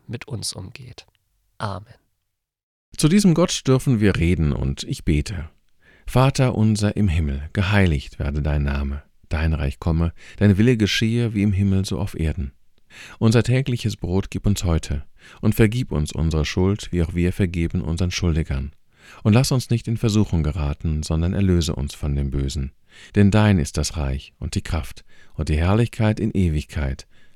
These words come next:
Speaker 2: Amen. Dieser Gott will uns mit seinem Segen begleiten. Lass dich lieben und versöhnen.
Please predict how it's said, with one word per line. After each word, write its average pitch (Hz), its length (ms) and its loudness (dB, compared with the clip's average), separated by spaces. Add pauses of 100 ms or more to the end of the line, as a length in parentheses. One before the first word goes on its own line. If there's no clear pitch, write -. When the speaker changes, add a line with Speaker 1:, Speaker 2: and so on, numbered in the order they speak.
(140)
Speaker 2:
Amen. 78 480 0 (800)
Dieser 113 160 6
Gott 139 280 0
will 113 140 0
uns 107 240 -2
mit 98 140 -2
seinem 90 420 2
Segen 85 460 0
begleiten. 80 760 -2 (840)
Lass 127 280 2
dich 123 180 -2
lieben 131 500 0
und 107 220 -6
versöhnen. 87 720 0